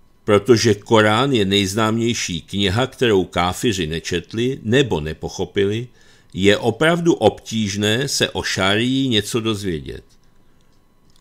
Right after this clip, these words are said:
Korán je ve skutečnosti snadno pochopitelný,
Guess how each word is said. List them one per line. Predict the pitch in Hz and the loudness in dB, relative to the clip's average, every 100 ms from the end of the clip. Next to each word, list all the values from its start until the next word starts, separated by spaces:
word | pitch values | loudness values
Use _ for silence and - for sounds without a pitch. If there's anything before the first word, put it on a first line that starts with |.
| - | 2
Korán | 101 98 101 135 | 4 6 4 4
je | 131 | 4
ve | 104 | 4
skutečnosti | 101 - 120 113 - 123 - - | 0 -4 -2 -2 0 -2 -2 -2
snadno | 92 - 107 120 127 | 0 0 0 -2 -4
pochopitelný, | - 87 - 82 85 - 87 82 85 87 107 | -4 -6 -6 -6 -6 -4 -4 -4 -4 -6 -8